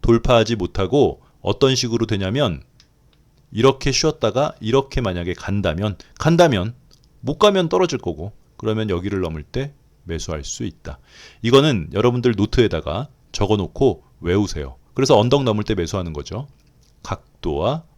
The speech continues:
언덕. 그 다음은 빵빵빵이에요. 돌파도 빵빵빵으로 해야 되지만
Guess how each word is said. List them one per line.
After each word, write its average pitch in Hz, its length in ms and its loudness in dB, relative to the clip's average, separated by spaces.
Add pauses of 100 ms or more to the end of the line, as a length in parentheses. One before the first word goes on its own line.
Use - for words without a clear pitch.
언덕. 76 640 -6 (1900)
그 - 80 0
다음은 160 340 8
빵빵빵이에요. 143 800 0 (500)
돌파도 170 640 6
빵빵빵으로 160 720 2
해야 143 160 4
되지만 92 580 -2